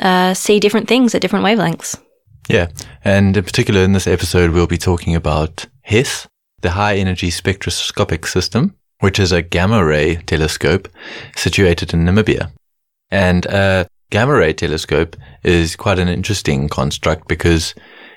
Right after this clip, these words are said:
Speaker 2: you can't actually detect gamma rays directly from the surface of the Earth. Gamma rays are incredibly high energy particles which come from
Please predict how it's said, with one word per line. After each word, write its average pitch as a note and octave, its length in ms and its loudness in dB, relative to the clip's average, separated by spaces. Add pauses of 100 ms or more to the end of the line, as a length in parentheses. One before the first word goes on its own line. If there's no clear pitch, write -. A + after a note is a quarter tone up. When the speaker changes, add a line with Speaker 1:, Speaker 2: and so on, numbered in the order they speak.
(480)
Speaker 2:
you F#2 180 -6
can't B2 300 -2
actually G2 400 -2
detect - 560 -4 (160)
gamma F2 280 2
rays D#2+ 300 2
directly D2+ 640 -2
from D2 320 -2
the C2+ 80 -4
surface - 380 -4
of B1+ 80 -6
the B1+ 160 -2
Earth. F2+ 240 0 (500)
Gamma G#2 280 2
rays F#2 400 2
are E2 460 0 (120)
incredibly F#2 640 0
high E2+ 320 -2
energy D#2+ 600 -4
particles F2 760 -4 (480)
which E2+ 380 0
come F2 280 2
from D#2+ 460 -2